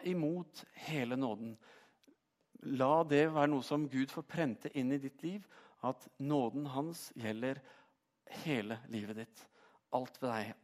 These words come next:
Alt er tilgitt når vi kommer til Gud med det. Kanskje er du der at du bare tenker at nei,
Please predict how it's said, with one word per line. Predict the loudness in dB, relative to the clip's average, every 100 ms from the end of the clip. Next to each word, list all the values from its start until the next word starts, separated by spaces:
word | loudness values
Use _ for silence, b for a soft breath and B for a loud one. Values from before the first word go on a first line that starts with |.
| 2
Alt | 2 -6
er | -10 -4
tilgitt | -4 -4 -6 -10 B B _
når | -4 -4
vi |
kommer | -2 -4 -4
til | -6
Gud | -4 -4 -4
med | -8
det. | -8 -16 B B B B 8
Kanskje | 8 8 2 4
er | 6 6
du |
der | 8 8 6
at |
du | 2
bare | 4 6 6
tenker | -2 0 0
at | 2
nei, | 2